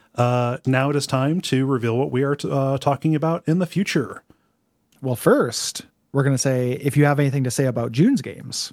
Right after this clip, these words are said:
Speaker 1: Mm-hmm.
Speaker 2: uh, hit us up at duckfeed dot T V slash contact. And those games are, as mentioned, Hotline Miami,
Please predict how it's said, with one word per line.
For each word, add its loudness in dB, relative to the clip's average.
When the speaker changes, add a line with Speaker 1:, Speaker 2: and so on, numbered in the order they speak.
Speaker 1:
Mm-hmm. 2
Speaker 2:
uh, -4
hit 2
us 0
up 0
at 0
duckfeed -2
dot -4
T -4
V 0
slash -6
contact. 0
And 0
those 2
games 0
are, -2
as 0
mentioned, 0
Hotline 2
Miami, 0